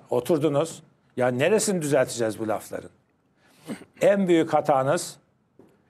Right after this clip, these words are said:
en büyük, e, o masa için söylüyorum, hepsi için, O masanın en büyük ayıbı yaptıkları gizli, etik dışı,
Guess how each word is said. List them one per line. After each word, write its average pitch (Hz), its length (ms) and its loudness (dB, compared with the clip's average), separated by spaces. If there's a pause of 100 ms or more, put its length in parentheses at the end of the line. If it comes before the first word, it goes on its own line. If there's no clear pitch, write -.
(380)
en 170 300 2
büyük, 143 460 0 (280)
e, 104 460 -4 (1040)
o 160 120 4
masa 165 280 2
için 139 240 0
söylüyorum, 113 400 0
hepsi - 360 2
için, 123 300 -4 (1000)
O 190 100 4
masanın 147 480 2
en 180 300 2
büyük 135 260 0
ayıbı 143 420 2 (960)
yaptıkları 151 680 2
gizli, 160 600 0 (720)
etik 160 380 0
dışı, 151 360 0